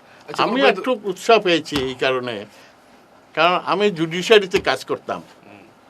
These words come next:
Speaker 2: ওইখানে নানান সমস্যা আসতো, যে ফ্যামিলি সমস্যা, অনেক সমস্যা আসতো, ওইটা থেকেও আরো কিছুটা আমি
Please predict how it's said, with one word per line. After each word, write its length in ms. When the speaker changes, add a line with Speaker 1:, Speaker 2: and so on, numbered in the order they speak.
Speaker 2:
ওইখানে 500
নানান 420
সমস্যা 520
আসতো, 360
যে 80
ফ্যামিলি 420
সমস্যা, 500
অনেক 280
সমস্যা 540
আসতো, 420
ওইটা 260
থেকেও 300
আরো 220
কিছুটা 380
আমি 140